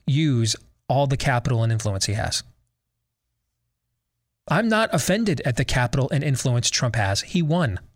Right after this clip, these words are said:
He earned it. He won. To the victors go the spoils. I am offended that it is often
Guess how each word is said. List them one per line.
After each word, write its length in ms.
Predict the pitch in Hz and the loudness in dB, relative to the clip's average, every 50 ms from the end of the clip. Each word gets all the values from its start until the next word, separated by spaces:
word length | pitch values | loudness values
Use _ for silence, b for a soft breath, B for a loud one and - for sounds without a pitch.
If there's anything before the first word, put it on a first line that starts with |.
| _ _ _ _ _ _ _ _ _ _ _ _ _ _ _ _ _ _ _ _ _ _ _ _ _ _ _ _ _ _ _ - | _ _ _ _ _ _ _ _ _ _ _ _ _ _ _ _ _ _ _ _ _ _ _ _ _ _ _ _ _ _ _ -2
He 100 | 156 180 | 0 2
earned 160 | 233 226 151 | 2 2 0
it. 100 | - - - - _ _ _ _ _ _ _ _ _ _ _ _ _ - | -2 -6 -10 -20 _ _ _ _ _ _ _ _ _ _ _ _ _ -2
He 100 | - 175 | 0 2
won. 340 | 214 294 320 330 254 151 - - - _ _ _ _ _ _ _ _ _ _ | 2 2 2 2 0 -2 -4 -8 -10 _ _ _ _ _ _ _ _ _ _
To 80 | - - | -4 -2
the 80 | 160 | 0
victors 300 | 135 165 175 - 202 170 | 0 2 2 0 0 0
go 100 | 147 190 | 2 2
the 100 | 180 185 | 0 0
spoils. 500 | - - - 180 175 156 101 92 - - - - - _ _ _ _ _ _ _ _ _ _ _ _ | 0 0 0 0 0 0 -2 -4 -6 -8 -10 -14 -18 _ _ _ _ _ _ _ _ _ _ _ _
I 120 | - 151 180 | 0 2 2
am 140 | 196 196 190 | 2 2 2
offended 640 | 185 - - - 277 311 277 175 147 131 123 120 - - - - | 0 0 -2 -2 0 0 2 2 2 0 0 -2 -4 -8 -4 -2
that 120 | 156 151 | 0 2
it 80 | 156 151 | 2 2
is 140 | 160 - - - | 0 0 0 0
often 340 | 151 147 151 - - 143 | 0 0 0 0 -2 -2